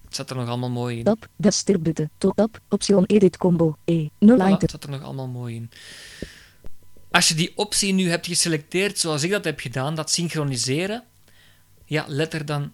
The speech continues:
Speaker 1: goed op dat je de bron en de doelmap niet verwisselt, want je bent het kwijt, hè.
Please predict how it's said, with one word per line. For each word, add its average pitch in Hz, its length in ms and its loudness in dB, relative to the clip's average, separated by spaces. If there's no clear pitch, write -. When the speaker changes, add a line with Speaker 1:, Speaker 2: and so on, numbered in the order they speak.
Speaker 1:
goed - 340 -8
op - 280 -8
dat 151 280 -8
je 151 200 -4
de 131 440 -4
bron 165 440 -4
en 156 140 -6
de 131 80 -6
doelmap 160 400 -2
niet 170 460 4
verwisselt, 180 680 -4
want 147 320 -6
je 135 200 -6
bent 160 320 -4
het 147 160 -12
kwijt, 123 340 -6
hè. 147 100 -10